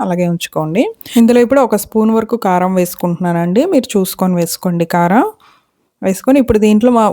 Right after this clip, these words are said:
ఉల్లిపాయలు కూడా ఉన్నాయి కదా, అవి కూడా వేసేసుకోండి. ఉల్లిపాయలు, వెల్లుల్లి, చింతపండు వేసుకొని మెత్తగా గ్రైండ్ చేసుకోండి.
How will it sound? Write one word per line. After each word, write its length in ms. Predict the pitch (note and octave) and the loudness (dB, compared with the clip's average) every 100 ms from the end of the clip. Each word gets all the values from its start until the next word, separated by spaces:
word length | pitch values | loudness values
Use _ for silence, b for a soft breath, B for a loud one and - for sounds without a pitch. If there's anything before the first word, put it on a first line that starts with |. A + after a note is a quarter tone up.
| G#3 | 0
ఉల్లిపాయలు 380 | G#3+ A#3 A3 G3+ | 0 2 2 2
కూడా 120 | G3+ G3 | 2 0
ఉన్నాయి 180 | F#3+ F#3 | -2 -4
కదా, 100 | A3 C4+ | -2 0
అవి 120 | G3 F#3+ | 0 0
కూడా 140 | F#3 F3+ | 0 -2
వేసేసుకోండి. 680 | F3+ F3+ - F3 E3+ G#3 A4 A4+ _ _ _ _ _ _ _ _ _ _ _ - | -2 -6 -6 -6 -2 -2 -4 -6 _ _ _ _ _ _ _ _ _ _ _ 0
ఉల్లిపాయలు, 440 | F#3+ F3 F3 F3 F3+ | 0 2 2 2 2
వెల్లుల్లి, 420 | F3+ F3 E3+ E3+ F3 | 2 2 0 0 -2
చింతపండు 480 | - F3 - E3 D#3+ D#3 | -4 -4 -4 -4 -2 0
వేసుకొని 420 | E3+ - - C4 G#4 | -2 -2 0 0 2
మెత్తగా 340 | B3 - F3 F3 - b b _ F#3+ | -2 0 -2 -2 -4 b b _ -4
గ్రైండ్ 260 | F#3+ F3 F3 | -2 0 0
చేసుకోండి. 560 | E3 D#3+ - E3 E3 | -2 -2 -6 -6 -6